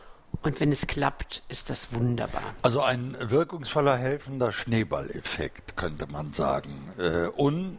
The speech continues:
Speaker 2: man muss es einfach machen. Man muss einfach mal anfangen und gucken.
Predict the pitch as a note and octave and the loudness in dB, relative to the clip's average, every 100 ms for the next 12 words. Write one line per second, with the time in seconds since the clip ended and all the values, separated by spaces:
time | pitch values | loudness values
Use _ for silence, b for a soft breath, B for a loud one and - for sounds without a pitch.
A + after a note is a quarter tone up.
0 | - B2 B2+ C3 B2+ B2+ - G#2 G#2+ A2 | -6 -2 0 0 -2 -4 0 0 0 -2
1 | G2+ E2+ D#2+ - - - G2 A#2+ G#2 A2+ | -4 -4 -6 -6 -14 -10 -6 -4 -2 -2
2 | A2 G2+ G2 F2 G#2+ B2 - A2+ G#2 F#2+ | 0 0 2 0 0 -2 0 0 0 -8
3 | F#2+ - G#2 - | -12 -8 -6 -6